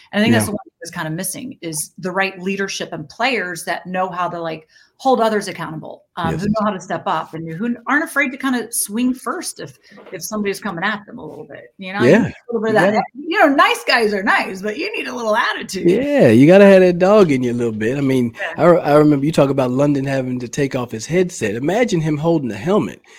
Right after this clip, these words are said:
Speaker 2: in his hand and he gets that angry, right? So,
Speaker 1: Mm-hmm.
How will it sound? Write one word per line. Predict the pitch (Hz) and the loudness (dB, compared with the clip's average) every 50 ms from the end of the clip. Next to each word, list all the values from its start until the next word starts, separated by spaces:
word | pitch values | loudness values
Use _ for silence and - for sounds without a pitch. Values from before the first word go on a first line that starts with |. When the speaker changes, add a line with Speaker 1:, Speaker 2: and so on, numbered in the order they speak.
| - - | -16 -6
Speaker 2:
in | - 127 | -4 -2
his | 120 120 120 135 | -2 -2 -2 0
hand | 143 143 135 127 120 113 | 0 2 2 2 2 0
and | 117 117 | -2 -4
he | 127 127 | -4 -4
gets | 120 131 131 123 - | -2 -2 -2 -2 -2
that | 131 123 123 | -4 -2 0
angry, | 127 123 123 123 113 110 110 110 | 0 -2 -2 -2 -4 -6 -8 -6
right? | 113 127 135 143 156 165 | -2 0 2 2 2 0
So, | - - - 143 127 120 117 226 | -2 -4 -4 -4 -2 -2 -4 -6
Speaker 1:
Mm-hmm. | 190 185 185 190 180 | -6 -8 -8 -8 -8